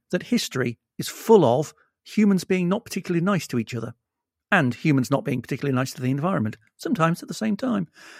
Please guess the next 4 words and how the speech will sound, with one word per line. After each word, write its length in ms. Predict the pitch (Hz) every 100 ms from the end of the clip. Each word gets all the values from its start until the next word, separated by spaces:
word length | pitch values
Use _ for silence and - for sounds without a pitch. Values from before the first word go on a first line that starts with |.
| - _ -
So 720 | - - 185 175 170 170 156 _ _ _ _ _ _ _ _ _ _ _ _
things 240 | 226 220
like 160 | 220 220
that 240 | 185 233